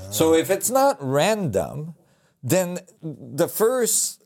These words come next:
I mean, it's the biggest fear of any scientist is, uh,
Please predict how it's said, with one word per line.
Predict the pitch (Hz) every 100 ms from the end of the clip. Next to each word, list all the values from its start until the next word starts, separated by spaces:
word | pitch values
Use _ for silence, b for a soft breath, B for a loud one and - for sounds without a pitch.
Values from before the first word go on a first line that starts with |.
| -
I |
mean, | 151 156 151
it's | 139
the | 180
biggest | 147 220 214 196 - -
fear | 185 170 127
of | 127
any | 160 170 156
scientist | - 165 220 143 - 85 - -
is, | 120 151
uh, | 165 135